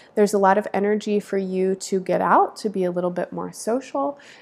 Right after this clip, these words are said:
to, uh, expand your perspective on your social milieus, look for some new friends, be open to new,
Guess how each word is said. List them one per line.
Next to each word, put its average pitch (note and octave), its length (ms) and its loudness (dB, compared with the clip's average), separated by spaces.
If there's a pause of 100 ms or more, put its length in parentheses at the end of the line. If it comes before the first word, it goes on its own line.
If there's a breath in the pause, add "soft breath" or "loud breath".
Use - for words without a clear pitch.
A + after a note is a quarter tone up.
(120)
to, F#3 540 2
uh, F3 300 0
expand F#3+ 800 -6
your A#3 140 -4
perspective B3 920 -2 (120)
on G3 360 2
your F#3 460 0
social F#3 520 -6
milieus, E3+ 800 -4
look G#3 180 -8
for F#3 120 -10
some F3 240 -10
new F3+ 160 -6
friends, B3+ 560 0
be - 220 -8
open F3+ 300 -4
to F3 180 -8
new, E3+ 460 -4